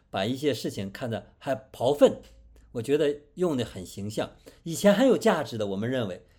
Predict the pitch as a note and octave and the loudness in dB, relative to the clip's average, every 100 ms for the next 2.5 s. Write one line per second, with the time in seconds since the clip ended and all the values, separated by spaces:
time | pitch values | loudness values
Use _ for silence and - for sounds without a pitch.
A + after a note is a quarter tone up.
0 | _ - G3 E3+ F#3+ A#2 - _ C3+ F3 | _ 0 0 4 2 0 -6 _ -4 0
1 | G#3+ G#3+ F3 C#4+ C#4 - F#3 - A2 A#2+ | 2 2 6 8 10 8 4 0 0 0
2 | F3 B2 - A#2 A2+ | 0 -2 -2 -4 -6